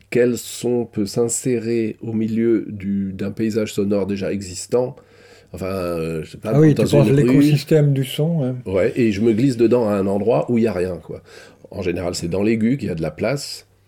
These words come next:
Speaker 1: euh, parce que, euh, bon, on peut dire par exemple, enfin, des, des chants d'oiseaux, quoi. Si on est au bord de la voie express, les chants d'oiseaux, on va encore les entendre, hein.
Speaker 2: C'est vrai, ouais,
Speaker 1: Euh,
Speaker 2: ouais,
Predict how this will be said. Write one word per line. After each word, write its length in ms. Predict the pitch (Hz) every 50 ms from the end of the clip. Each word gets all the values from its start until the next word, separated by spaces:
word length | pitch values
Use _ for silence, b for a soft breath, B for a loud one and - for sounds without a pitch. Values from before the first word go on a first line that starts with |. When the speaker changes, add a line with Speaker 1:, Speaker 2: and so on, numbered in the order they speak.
| _ _ _ _ _ 101
Speaker 1:
euh, 920 | 95 92 90 82 85 85 85 82 82 82 82 80 76 73 73 71 76 82 b b b b b b -
parce 220 | 82 76 - -
que, 420 | - 92 87 85 82 80 80 78 - b b b b b b _
euh, 280 | - - - - - - - - - _ _ _
bon, 360 | - 85 95 85 82 82 85 82
on 40 | 78
peut 100 | 78 76
dire 140 | 82 87 82
par 120 | - 73
exemple, 400 | 73 - - 82 78 - 76 71 76
enfin, 200 | 76 - 78 76
des, 200 | 71 76 76 71
des 160 | 73 78 71
chants 200 | 69 - 78 82
d'oiseaux, 400 | 85 87 85 87 101 131 156 151
quoi. 260 | - 117 113 113 - b b b b b b
Si 160 | - - 123
on 120 | 120 117
est 60 | 117 113
au 100 | 110 104
bord 320 | 92 110 117 120 117 107
de 80 | 101 98
la 140 | 92 90 87
voie 180 | 85 95 85
express, 680 | 85 92 - - - - 123 151 170 160 - - - - _ _ _ _ _ _ -
les 80 | -
chants 180 | 113 - 156 139
d'oiseaux, 340 | 131 123 110 104 135 175 202
on 40 | 185
va 100 | 151 143
encore 220 | 131 127 147 135
les 140 | 131 117 107
entendre, 420 | 110 95 90 - 127 156 160 127 104
hein. 60 | 113
Speaker 2:
C'est 60 | -
vrai, 180 | 123 117 120 127
ouais, 100 | 123 117 113
Speaker 1:
Euh, 60 | 107
Speaker 2:
ouais, 540 | 104 107 101 98 101 101 101 101 98 98